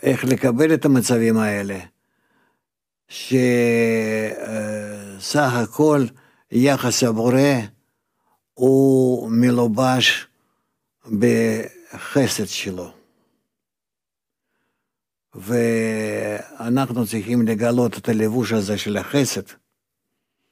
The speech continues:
ולא את המצב שהוא עובר על הרצון לקבל הרום שלנו. זה, זה מה שקורה.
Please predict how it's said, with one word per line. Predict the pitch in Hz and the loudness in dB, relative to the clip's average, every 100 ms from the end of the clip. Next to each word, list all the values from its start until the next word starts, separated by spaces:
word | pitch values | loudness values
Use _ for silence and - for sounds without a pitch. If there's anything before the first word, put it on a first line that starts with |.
| _ _ _ - | _ _ _ -10
ולא | 101 117 123 131 123 | -2 2 2 2 2
את | 104 | 0
המצב | 117 107 104 - 127 | 0 0 0 0 0
שהוא | 113 - 113 110 107 - 120 117 117 107 87 _ _ _ _ _ _ _ _ _ | 0 0 0 2 0 -4 -2 0 0 -4 -6 _ _ _ _ _ _ _ _ _
עובר | 123 107 127 127 | -2 2 2 2
על | 123 117 | 2 0
הרצון | 113 110 - 131 123 | 0 -2 0 4 4
לקבל | 113 117 110 120 117 104 - _ _ _ _ _ _ _ _ _ _ _ | 2 0 2 2 2 0 -8 _ _ _ _ _ _ _ _ _ _ _
הרום | - 113 113 110 110 110 110 110 117 117 127 117 | -12 -4 0 0 0 0 0 0 2 4 4 4
שלנו. | - 120 101 98 92 - _ _ _ _ _ _ _ _ _ _ _ _ _ _ _ _ _ _ _ _ _ _ _ _ _ - | 2 0 -2 -4 -8 -14 _ _ _ _ _ _ _ _ _ _ _ _ _ _ _ _ _ _ _ _ _ _ _ _ _ -6
זה, | 107 110 139 139 139 135 135 131 127 123 117 120 - - - _ _ _ - - - - - - - - - | -2 2 2 4 4 4 4 2 2 0 -2 -6 -12 -20 -20 _ _ _ -20 -20 -20 -20 -20 -20 -20 -20 -20
זה | - 135 117 123 | -18 -12 -4 0
מה | 156 151 | 2 2
שקורה. | 135 143 151 151 143 | 2 2 2 4 4